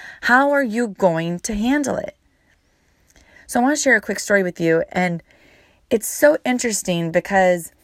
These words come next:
I found myself being a different person than I was just a few years ago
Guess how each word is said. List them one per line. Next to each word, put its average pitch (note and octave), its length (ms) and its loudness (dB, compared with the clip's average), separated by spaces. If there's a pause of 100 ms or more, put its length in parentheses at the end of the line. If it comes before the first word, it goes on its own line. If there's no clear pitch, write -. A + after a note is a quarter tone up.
(720)
I G#3+ 140 4
found D4+ 440 2
myself F3 800 0 (720)
being C#4 340 2
a G#3+ 140 0
different G#3 440 -2
person F#3+ 360 -2
than F3 100 -2
I F3 80 0
was F3 320 0
just A#3+ 220 -6
a F#3+ 60 0
few C4 420 -2
years A3+ 500 -2
ago D3+ 440 0